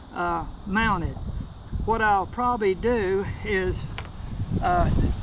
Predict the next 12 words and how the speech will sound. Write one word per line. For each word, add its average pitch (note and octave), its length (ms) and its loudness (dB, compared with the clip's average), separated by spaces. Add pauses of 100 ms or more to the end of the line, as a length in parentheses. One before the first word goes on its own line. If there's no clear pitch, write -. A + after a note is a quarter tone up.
(160)
I F#3+ 120 2
might B3 300 6
even G#3 420 2
leave B3+ 320 6
that F#3 360 6
there G#3+ 400 6
and - 600 8
get - 180 6
longer - 640 6
screws A3+ 560 6
or F#3+ 120 6
bolts A3 500 2